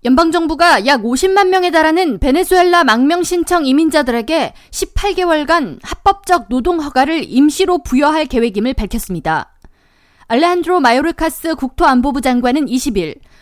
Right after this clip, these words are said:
올해 칠월 삼십일일 이전에 미국에 도착한 약 사십칠만 이천 명의 베네수엘라 망명 신청 이민자들을 추방으로부터 보호하고 망명 신청자 대상 취업 허가를 받기까지 최소 육 개월 이상 기다려야 하는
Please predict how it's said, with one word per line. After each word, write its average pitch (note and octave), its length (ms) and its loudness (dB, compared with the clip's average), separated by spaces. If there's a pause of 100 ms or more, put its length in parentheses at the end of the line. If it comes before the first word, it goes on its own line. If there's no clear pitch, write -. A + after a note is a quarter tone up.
(300)
올해 E4 280 0
칠월 G4 340 0
삼십일일 F4+ 680 -2
이전에 C4 500 0
미국에 C4+ 400 -2
도착한 G3+ 640 -6 (200)
약 C4 220 2
사십칠만 E4+ 640 -4
이천 E4+ 360 -4
명의 D4 360 -2
베네수엘라 D4 680 0
망명 A#3+ 340 -2
신청 C#4+ 360 -4
이민자들을 A#3 840 -2
추방으로부터 F4+ 840 -2
보호하고 B3 600 -2 (300)
망명 B3 340 0
신청자 D#4+ 460 -4
대상 A3 460 -4 (260)
취업 F#4+ 400 -2
허가를 F4 360 -2
받기까지 B3+ 960 -6
최소 F#4+ 300 -2
육 G#3+ 220 -8
개월 F4+ 260 2
이상 C#4 300 -4
기다려야 B3 480 0
하는 A#3+ 320 -4